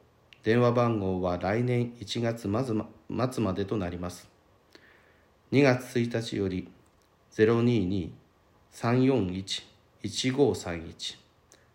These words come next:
ゼロ二二三四一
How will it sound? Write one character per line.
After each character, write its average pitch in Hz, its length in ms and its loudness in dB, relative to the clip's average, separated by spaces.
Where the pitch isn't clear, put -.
ゼ 101 160 0
ロ 107 140 4
二 104 240 2
二 90 340 -4
三 113 400 -2
四 110 220 0
一 - 360 -8